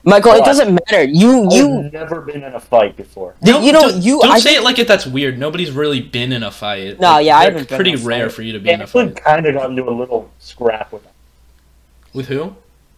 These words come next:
Speaker 2: With, with Alex in the car loop of, of school.
Speaker 1: I feel like everyone's gotten in a scrap with Alex.
Speaker 3: Yeah, I
Speaker 1: It's
Speaker 3: mean, like,
Speaker 1: so
Speaker 3: I pushed Alex once 'cause I got
Speaker 2: No,
Speaker 3: angry.
Speaker 2: like, he was,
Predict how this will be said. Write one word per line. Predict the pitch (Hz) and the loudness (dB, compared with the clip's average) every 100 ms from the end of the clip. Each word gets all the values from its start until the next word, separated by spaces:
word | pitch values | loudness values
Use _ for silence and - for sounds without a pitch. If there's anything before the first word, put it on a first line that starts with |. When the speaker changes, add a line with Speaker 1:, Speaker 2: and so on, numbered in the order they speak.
| _ - | _ -8
Speaker 2:
With, | 110 - | -6 0
with | 110 113 | 2 4
Alex | 107 107 123 139 107 | 4 4 2 0 -10
in | |
the | 104 | -12
car | 101 107 107 | -2 0 2
loop | 107 98 - | 0 -6 -10
of, | 90 - | -12 -12
of | 90 | -20
school. | - - 113 101 95 - _ - | -18 -6 -2 0 -2 -8 _ 0
Speaker 1:
I | 202 | 4
feel | 294 | 4
like | 302 | 4
everyone's | 196 196 214 190 | 4 4 4 4
gotten | 196 180 | 2 2
in | 170 | 0
a | |
scrap | 156 - 165 156 156 | -4 -2 2 2 0
with | 143 | -2
Alex. | 135 139 131 | 0 0 2
Speaker 3:
Yeah, | 185 | 2
I | 180 | 4
Speaker 1:
It's | 190 | 2
Speaker 3:
mean, | 202 | 2
like, | 208 | 2
Speaker 1:
so | 208 | 4
Speaker 3:
I | 214 | 4
pushed | - 175 - | 2 0 0
Alex | 127 120 123 - | 0 0 -4 -8
once | 123 120 | -10 -10
'cause | - 127 | -10 -10
I | 120 | -2
got | 143 | 2
Speaker 2:
No, | 190 185 165 | 4 4 2
Speaker 3:
angry. | 156 | 4
Speaker 2:
like, | 151 - | 2 0
he | 147 143 196 | -6 0 4
was, | 202 170 - | 4 2 -4